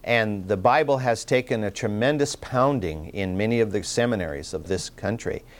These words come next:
And of course, as you know, the Jesus Seminar and people of that ilk who go around and say, think, think that's because of their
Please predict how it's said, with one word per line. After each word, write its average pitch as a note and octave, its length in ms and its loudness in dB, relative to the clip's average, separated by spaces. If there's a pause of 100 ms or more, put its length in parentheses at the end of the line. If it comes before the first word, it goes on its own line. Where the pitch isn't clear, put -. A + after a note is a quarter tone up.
(540)
And F#2 260 4
of E2+ 60 -6
course, G#2 300 2
as G2+ 160 0
you F#2+ 60 0
know, G#2 220 4
the G2 100 0
Jesus G#2+ 500 0
Seminar G2+ 600 2
and F2+ 120 -4
people B2+ 360 2
of F#2 160 2
that A#2+ 320 2
ilk B2+ 480 2
who A2 120 -6
go A2+ 220 4
around B2 540 2
and G2+ 200 -4
say, G2+ 280 2
think, A#2 320 2
think B2+ 220 2
that's - 260 -2
because A#2 400 2
of F#2+ 100 -4
their C3+ 300 4